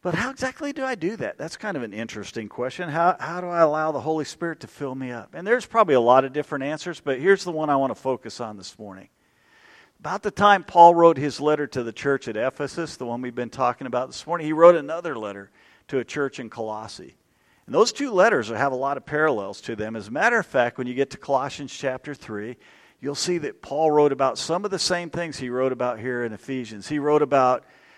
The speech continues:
speaking to one another in psalms and hymns and spiritual songs.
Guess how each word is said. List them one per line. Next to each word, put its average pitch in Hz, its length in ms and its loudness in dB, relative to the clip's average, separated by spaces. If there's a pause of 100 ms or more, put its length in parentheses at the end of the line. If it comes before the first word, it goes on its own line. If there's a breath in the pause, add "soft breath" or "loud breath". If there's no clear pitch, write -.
(140)
speaking 156 640 -2
to 131 160 -10
one 127 240 -8
another 117 380 -4
in 98 100 -12
psalms 127 580 -6
and 104 140 -14
hymns 117 400 -6
and 98 100 -14
spiritual 117 540 -10
songs. 107 580 -14